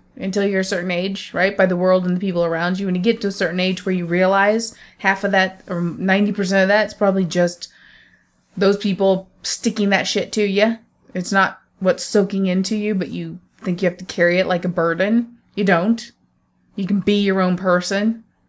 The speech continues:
You can shed some of the shit and get some new shit, add to who you are, get rid of some of that blah, you know, that you have control to a degree of who you are, how you are in the world, because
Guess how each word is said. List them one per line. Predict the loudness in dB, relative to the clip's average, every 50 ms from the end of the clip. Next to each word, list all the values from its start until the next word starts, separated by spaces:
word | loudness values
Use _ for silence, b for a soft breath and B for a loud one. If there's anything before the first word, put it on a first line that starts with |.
| _ _ _ _
You | -8 -4
can | -2 0 0
shed | 0 2 2 4 2 2 2 0
some | 0 0 0
of | 0 0
the | -2
shit | -2 0 0 0 0 0 -2 -4
and | -6 -6 -6 -6 -6 -4
get | -4 -6 -4
some | -4 -2 0 2
new | 2 2 0
shit, | 0 0 0 0 0 0 -2 -6 -6 -2
add | 0 2 2 2 2 0
to | -2 -2 -2
who | -2
you | -2 -4 -2 -2 0
are, | 0 0 0 2 2 0 0 -2 B B B B B _
get | -8 -2
rid | 0 0 0
of | 0 0
some | -2 -2 -2
of | 0 0
that | 0 -2 -2 -6 -10 _ _ _ _ _ _ _ _ _ _ -8
blah, | -6 -4 0 0 2 2 2 2 0 0 0 -2 -4 -6 -8 -6
you | -4 -2
know, | 0 0 0
that | -2 -2 -4 -8 _ _ _ _ _ _ _ _ _ _ _ _ _ _ _ _ _ -20 -10
you | -6 -2 0 2 2
have | 2 2 2 0 -2
control | -2 0 0 0 0 -2 0 0 0 2 0 0 0 -2 -2 -2
to | -2 -2 0
a | 0
degree | -2 -4 -4 -2 0 2 2 2 0 -2 -4 -6 -8 _ _ _ _ _ _ _ _ _ _ -6
of | -2 0
who | 2 2
you | 2 2 2 2 2
are, | 4 4 2 2
how | 2 2 2 2
you | 2 2 2
are | 2 2 2
in | 2 0
the | 0
world, | 0 0 0 0 -2 -4 -6 -10
because | -8 -4 -2 -2 -2 -4 -6 -10 B